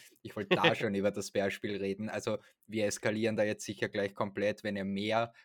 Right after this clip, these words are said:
Speaker 1: Bears-Content braucht, dann auch gerne die Folge bei uns beim Blitztalk reinhören.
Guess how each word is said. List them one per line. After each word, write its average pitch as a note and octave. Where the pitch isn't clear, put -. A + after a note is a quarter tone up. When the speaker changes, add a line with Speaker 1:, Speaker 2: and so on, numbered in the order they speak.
Speaker 1:
Bears-Content A#2
braucht, G#2
dann G2
auch G#2
gerne G2+
die G2
Folge F#2
bei F#2
uns F2
beim F2
Blitztalk -
reinhören. F#2